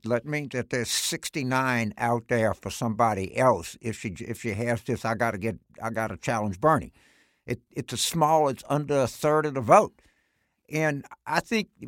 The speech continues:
and I think Warren's general critique is something that most Democrats agree with.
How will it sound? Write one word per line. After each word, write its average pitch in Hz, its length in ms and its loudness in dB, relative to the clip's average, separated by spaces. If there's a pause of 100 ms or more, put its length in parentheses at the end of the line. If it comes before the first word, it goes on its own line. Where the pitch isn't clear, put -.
(120)
and 156 120 -6
I - 20 -8
think 208 240 -2
Warren's 156 540 2 (180)
general 180 380 2
critique - 800 -4 (260)
is 139 160 -4
something 151 440 -4
that 131 120 -4
most 147 380 2
Democrats 131 560 0
agree 135 300 0
with. - 260 -8